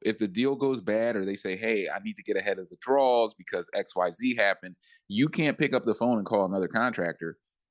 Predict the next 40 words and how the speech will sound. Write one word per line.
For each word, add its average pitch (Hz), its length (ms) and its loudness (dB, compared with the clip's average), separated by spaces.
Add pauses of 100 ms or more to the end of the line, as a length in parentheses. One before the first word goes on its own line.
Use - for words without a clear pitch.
and 92 580 2
make 104 220 2
a 90 60 0
shift, - 360 -2
because 92 300 -2
now 113 280 2 (180)
if 107 140 2
you 107 100 -4
did 135 220 2
that, 110 160 2
you'd 107 120 -2
have 107 140 0
to 101 100 -6
accept - 380 -4
the 95 120 -2
reality 92 640 0
that 90 240 -2 (300)
this 104 180 0
is 104 80 -6
gonna 101 140 2
cost 92 220 2
you 85 80 -2
a 80 40 -6
hundred 87 240 -4
twenty-five 82 420 -4
thousand, 85 380 0
not 78 180 -6
fifty. - 440 -4 (260)
And 98 160 -2
you 120 160 4
underwrote 98 580 4
the 92 80 -2
deal 90 560 0 (460)
based 107 320 2
on 90 160 -2
a 82 40 -6
fifty 92 340 -4
thousand 82 340 -2
dollar 73 240 -6
rehab. 82 400 -2